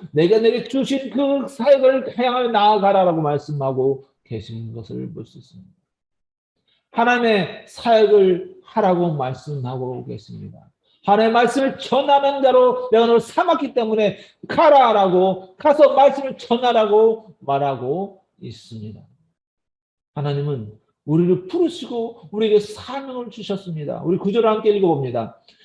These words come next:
"여호와께서 그의 손을 내밀어 내 입에 대시며 여호와께서 내게 이르시되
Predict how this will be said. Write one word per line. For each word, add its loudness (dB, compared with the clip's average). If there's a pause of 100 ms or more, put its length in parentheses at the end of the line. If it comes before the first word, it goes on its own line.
(200)
"여호와께서 2
그의 4
손을 2
내밀어 4
내 4
입에 2
대시며 4
여호와께서 4
내게 4
이르시되 2